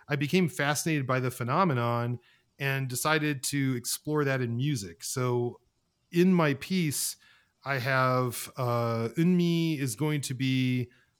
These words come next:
um, utilizing actually solely inside the piano techniques. So, and I'm gonna be using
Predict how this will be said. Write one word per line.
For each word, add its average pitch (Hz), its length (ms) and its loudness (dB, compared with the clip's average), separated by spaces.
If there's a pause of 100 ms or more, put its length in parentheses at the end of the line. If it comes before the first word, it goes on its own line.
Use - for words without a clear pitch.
(120)
um, 120 360 -2
utilizing 139 640 0
actually 185 300 2
solely 185 680 0
inside 147 480 -4
the 131 80 -6
piano 135 600 -6 (120)
techniques. 147 500 -6
So, 120 360 -2 (360)
and 139 140 -2
I'm 135 80 0
gonna 131 140 -2
be 131 100 -4
using 127 840 -2